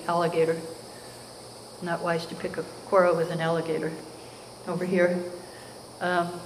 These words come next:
okay, so now verse fourteen. It's glorifying Srimad Bhagavatam.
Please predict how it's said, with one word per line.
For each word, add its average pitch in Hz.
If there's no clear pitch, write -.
okay, 269
so 226
now 233
verse 220
fourteen. 226
It's 190
glorifying 214
Srimad 190
Bhagavatam. 180